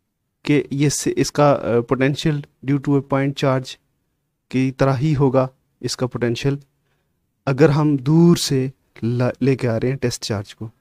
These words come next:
तो आउटसाइड के लिए यस हो गया। इनसाइड के लिए ये है कि चूँकि चार्ज डिस्ट्रीब्यूशन सेम नहीं है, तो इसके अंदर कोई ना कोई, अ, किसी के, जो पॉइंट हमने रखा हुआ है, जिस पॉइंट के ऊपर हम टेस्ट चार्ज को लाना चाह रहे हैं, उसके ऊपर को-, कोई ना कोई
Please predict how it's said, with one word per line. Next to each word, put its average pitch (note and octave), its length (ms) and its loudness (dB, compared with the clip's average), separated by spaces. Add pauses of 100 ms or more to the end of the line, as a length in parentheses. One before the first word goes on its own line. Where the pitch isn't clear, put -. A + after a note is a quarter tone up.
(260)
तो - 80 -8
आउटसाइड C3 420 -2
के C3+ 100 -6
लिए B2 160 -2
यस A2+ 120 -6
हो A2+ 80 -4
गया। A2+ 260 -6
इनसाइड D3 400 0
के - 120 -10
लिए B2+ 180 -2
ये A#2+ 120 0
है B2 140 -2
कि B2+ 180 -6 (760)
चूँकि C3+ 360 0 (360)
चार्ज C#3 220 4
डिस्ट्रीब्यूशन C3+ 480 -4
सेम B2+ 240 -2
नहीं B2 180 0
है, B2+ 80 -2
तो B2 180 -4
इसके - 280 -6
अंदर A#2+ 200 -4
कोई C3 180 -2
ना B2 60 0
कोई, A#2+ 340 -2 (440)
अ, A2+ 100 -4
किसी - 380 -6
के, - 260 -6
जो B2 140 -2
पॉइंट B2+ 320 -2
हमने A2+ 260 -2
रखा G2+ 240 -6
हुआ A2 180 -2
है, A#2 80 -4
जिस A#2 160 -8
पॉइंट C#3 280 -2
के B2 100 -6
ऊपर A2+ 180 -4
हम A2+ 180 -4 (840)
टेस्ट C#3 180 0
चार्ज B2 280 0
को C#3 100 0
लाना C3 260 4
चाह B2 200 -2
रहे A#2+ 120 -2
हैं, B2+ 60 -10 (100)
उसके C#3 260 -4
ऊपर C3+ 160 -4
को-, - 200 -18 (100)
कोई C#3 160 2
ना C3+ 80 0
कोई C3+ 300 -2